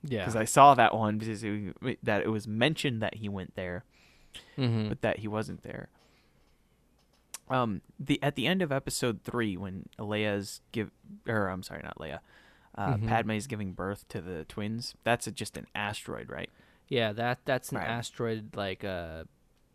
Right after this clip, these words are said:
Speaker 1: mining station.
Speaker 2: Yeah.
Speaker 1: Yeah, so
Speaker 2: Interesting.
Speaker 1: th-,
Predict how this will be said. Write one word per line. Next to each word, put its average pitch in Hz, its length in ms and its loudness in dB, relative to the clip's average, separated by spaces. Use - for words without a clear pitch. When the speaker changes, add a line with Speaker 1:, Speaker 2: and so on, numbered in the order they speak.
Speaker 1:
mining 104 460 -8
station. - 460 -16
Speaker 2:
Yeah. 73 220 -8
Speaker 1:
Yeah, 113 60 -14
so - 340 -10
Speaker 2:
Interesting. 127 120 -8
Speaker 1:
th-, - 120 -14